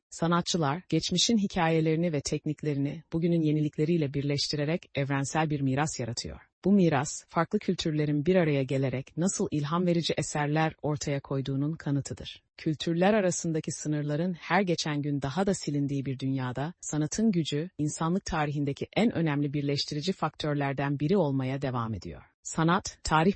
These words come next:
boyunca olduğu gibi, bugün de kültürler arasındaki sınırları aşan bir köprü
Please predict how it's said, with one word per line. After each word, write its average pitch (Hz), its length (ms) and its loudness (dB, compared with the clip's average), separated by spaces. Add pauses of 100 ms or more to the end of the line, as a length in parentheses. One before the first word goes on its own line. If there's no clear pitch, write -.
boyunca 147 380 2
olduğu 143 380 0
gibi, 131 280 -4 (100)
bugün 170 300 4
de 139 140 0
kültürler 160 520 0
arasındaki 143 560 0
sınırları 151 560 2
aşan 143 480 0
bir 143 100 -6
köprü - 400 -4